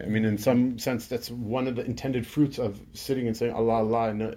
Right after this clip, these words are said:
a ro-, dark room or whatever, is that that will reverberate in your head when it's time to sin, and it will, uh, mitigate, if not obviate, uh, uh, uh, the, uh, the power that a person has, uh, or the weakness that a person has, uh, in order to perform such a sin.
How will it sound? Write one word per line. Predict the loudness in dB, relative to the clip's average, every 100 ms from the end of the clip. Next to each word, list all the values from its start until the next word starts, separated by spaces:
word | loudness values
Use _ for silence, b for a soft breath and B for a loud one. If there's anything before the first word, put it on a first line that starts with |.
| -8
a | -8
ro-, | -4 -4
dark | -4 -6 -2 0 0
room | 0 0
or | 2
whatever, | 2 2 0 -2
is | 0
that | -2 -4 B B B -4
that | -2
will | 0
reverberate | 2 2 4 2 2 2
in | 2
your | 0
head | 2 2
when | 2
it's | 0
time | -2 -2 -2
to |
sin, | -2 -2 -2 b b b -6
and | -2
it | 0
will, | 2 0 0
uh, | 0
mitigate, | 2 2 2 2 2
if | 0
not | -4 -4 -2
obviate, | -2 2 2 2 0 -6
uh, |
uh, | -6
uh, | -4 -4 -4 -4 -4 -6 -4
the, | -2 0 -2 -6 -20 B B B B -20 -14 -10
uh, | -6
the | -6
power | 0 4 4
that | 4 2
a |
person | 2 0 0 -2
has, | -2 -2 -2 -4 -8 -6
uh, | -4
or | -2
the | 0
weakness | 0 0 -2
that | -2
a | -2
person | -2 -2 -2
has, | 0 -2 -4 -10 B B B -8
uh, | -4 -2 -2
in | 0
order | 0 -2
to | -2 -2
perform | -2 -6 -2 -2 0
such | -4 -4
a |
sin. | -6 -6